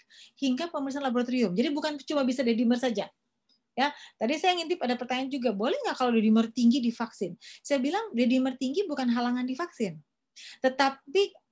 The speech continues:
harus dicari dulu kenapa orang itu dedimernya tinggi sebetulnya. Yang penting itu. Jangan-jangan ada infeksi tersembunyi.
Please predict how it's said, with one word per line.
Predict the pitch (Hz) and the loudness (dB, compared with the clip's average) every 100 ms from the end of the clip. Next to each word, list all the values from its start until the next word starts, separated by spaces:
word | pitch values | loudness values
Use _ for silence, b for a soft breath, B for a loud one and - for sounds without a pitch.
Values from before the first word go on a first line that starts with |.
| _ _ - 277 | _ _ -4 2
harus | 294 277 | 2 2
dicari | 262 269 302 311 | -2 0 0 2
dulu | 370 381 | 4 4
kenapa | - 233 269 - | 4 2 2 0
orang | 294 262 233 | 2 2 0
itu | 240 | -2
dedimernya | 277 214 185 196 196 214 | 0 0 0 -2 0 -2
tinggi | 330 359 247 196 180 | -2 -2 0 0 0
sebetulnya. | 196 196 208 208 196 | 0 2 2 2 0
Yang | 196 | -2
penting | 226 302 277 | -4 -2 -2
itu. | 240 196 151 _ _ _ _ 208 | 0 0 -2 _ _ _ _ 2
Jangan-jangan | 233 233 220 247 381 | 6 8 6 2 0
ada | 294 247 | 0 4
infeksi | 240 226 247 285 254 | 4 2 -2 -6 -6
tersembunyi. | 240 262 254 330 262 190 170 | -4 -4 -4 -4 0 -2 -4